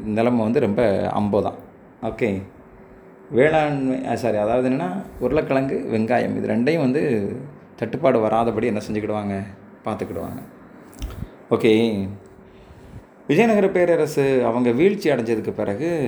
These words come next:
அந்த நா-, அந்த மன்னர்கள் போட்ட வரியின் காரணமா மக்கள் வந்து தப்பிச்சு வந்து அவங்க கிட்ட இருந்து,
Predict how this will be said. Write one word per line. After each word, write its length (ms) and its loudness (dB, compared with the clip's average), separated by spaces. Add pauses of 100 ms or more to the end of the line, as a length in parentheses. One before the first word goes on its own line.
(340)
அந்த 220 -2
நா-, 320 -2
அந்த 220 -4
மன்னர்கள் 480 0 (320)
போட்ட 260 2
வரியின் 420 2
காரணமா 540 -2
மக்கள் 380 -2
வந்து 180 0
தப்பிச்சு 420 -4
வந்து 340 0
அவங்க 260 0
கிட்ட 180 -2
இருந்து, 220 0